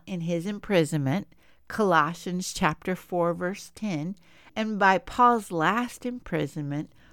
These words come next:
Paul asked Timothy to bring John Mark with him because he is helpful to me in my ministry,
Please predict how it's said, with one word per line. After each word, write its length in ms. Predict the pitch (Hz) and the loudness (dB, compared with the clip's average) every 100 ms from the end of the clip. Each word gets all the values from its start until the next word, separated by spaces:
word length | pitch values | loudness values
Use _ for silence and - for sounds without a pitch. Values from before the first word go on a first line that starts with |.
| - | -20
Paul 340 | - 233 233 226 - | -10 0 2 2 -2
asked 380 | 180 180 - | -10 -10 -16
Timothy 720 | - 247 320 359 - - 160 175 | -14 -6 -4 -4 -6 -4 -4 -4
to 80 | |
bring 340 | 180 196 190 185 | -6 -4 -4 -4
John 340 | - 247 254 233 | -4 -2 -2 -2
Mark 340 | 214 196 - | -2 -2 -2
with 260 | 196 208 - | -2 -2 -2
him 260 | 175 170 - - - | -4 -4 -8 -20 -8
because 460 | 220 - 214 202 | -8 -4 -2 -2
he 180 | 208 185 | 0 -2
is 160 | 165 - | -2 -4
helpful 420 | 220 214 - 226 | -4 -4 -6 -8
to 220 | - 190 | -8 -8
me 200 | 165 160 | -4 -2
in 120 | 151 | -2
my 180 | 151 143 | 0 2
ministry, 800 | 147 143 147 143 - - - | 2 0 0 -2 -6 -14 -14